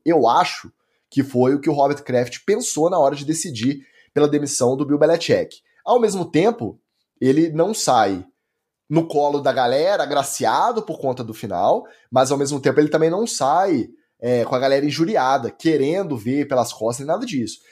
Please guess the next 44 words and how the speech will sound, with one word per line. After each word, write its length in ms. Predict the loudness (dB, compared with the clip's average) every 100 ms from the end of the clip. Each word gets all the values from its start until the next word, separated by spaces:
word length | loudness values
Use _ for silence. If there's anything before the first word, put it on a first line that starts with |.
| _
Vai 160 | 0 2
receber 340 | 2 0 0
todas 260 | 2 0 0
as 100 | -2
homenagens 400 | -2 2 2 0
quando 160 | -2 0
ele 60 |
aposentar, 640 | 2 0 0 0 2 2 2 -10 _
e 80 | 0
a 60 |
curiosidade 520 | 4 2 4 4 4
que 60 | 0
a 40 |
gente 200 | -4 -6
fica 460 | -8 -8 -2 -2 0
é 320 | 0 2 0 -4 _ _ _ _
onde 300 | -2 -2 -2
vai 180 | -2 0
parar? 420 | 2 0 0 -6 _
Qual 200 | -2 0
a 80 | -2
perspectiva 560 | -4 -6 -6 -6 -6
vocês 380 | -4 -4 -4 0
acham 420 | 2 2 -2 -8 -10 _ -10
de 120 | -6
destino 760 | 0 2 2 -2 0 0 -2 -6 _ _
pro 180 | -2 0
Bill 120 | 0
Belichick 800 | 0 0 0 0 0 0 -6 -10 _ _
no 120 | -2 0
ano 120 | 0
que 120 | 0
vem? 260 | 2 0 -6 _ _ -4
Na 180 | 0 2
entrevista 640 | 2 0 0 -2 -2 -4
que 140 | -2
ele 100 | 0
deu 160 | 2 2
com 100 | 2
o 40 |
Robert 280 | 2 2 2
Kraft 400 | 2 0 0 -4
hoje 440 | 2 4 2 -2 -12 _
sobre 580 | -10 0 2 2 -2 -8